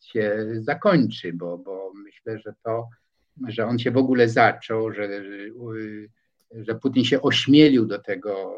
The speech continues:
straszliwego kroku, no to było, e, niewątpliwie przeświadczenie, że on reprezentuje jakąś szerszą społeczność, która go będzie wspierać. No, w Rosji, nie wiem, w tej chwili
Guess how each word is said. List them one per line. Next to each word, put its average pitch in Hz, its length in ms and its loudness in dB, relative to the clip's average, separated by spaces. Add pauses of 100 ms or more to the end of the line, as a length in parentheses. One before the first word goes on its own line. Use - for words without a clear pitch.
(140)
straszliwego 113 720 -6
kroku, 110 480 -4
no 110 120 -4
to 131 120 -4
było, 139 460 -2 (380)
e, 131 80 -10 (400)
niewątpliwie 135 1120 4
przeświadczenie, 131 880 0
że 127 100 -2
on 131 180 4
reprezentuje 123 1080 0
jakąś 117 800 -6
szerszą 123 460 0
społeczność, 113 680 0
która - 220 -6
go 117 100 -2
będzie 127 260 -4
wspierać. - 720 0 (380)
No, 107 140 -4
w 127 100 -6
Rosji, 147 440 6
nie 120 160 2
wiem, 95 200 -2
w - 60 -18
tej 113 180 -8
chwili 107 320 -12